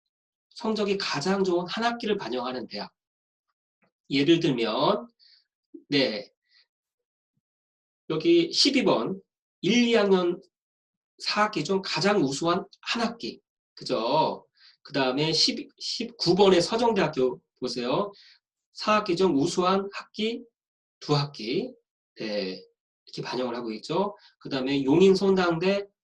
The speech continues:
오 학기 중 우수한 학기 한 학기를 반영합니다. 자, 이 학생이 평균 팔 점 육 등급이라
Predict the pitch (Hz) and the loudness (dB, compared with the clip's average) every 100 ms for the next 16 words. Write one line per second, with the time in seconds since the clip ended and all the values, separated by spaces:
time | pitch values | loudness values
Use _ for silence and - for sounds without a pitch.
0 | - 170 196 196 165 185 196 147 170 180 | 4 6 6 4 0 2 2 0 0 0
1 | 170 151 165 - _ - - - 214 202 | 0 -2 -6 -8 _ -16 -12 -8 -6 -6
2 | - 127 120 240 190 214 202 196 190 - | -8 -8 -6 -8 -8 -8 -10 -12 -14 -18
3 | _ _ _ _ _ - 131 - - _ | _ _ _ _ _ -8 -4 -4 -8 _
4 | - - _ 147 208 220 196 185 165 - | -20 -20 _ 4 4 4 0 0 0 -4
5 | 240 240 - 233 247 170 131 - 147 117 | -4 -4 -6 -8 -6 -6 -6 -6 -6 -6
6 | 120 139 101 | -4 -4 -6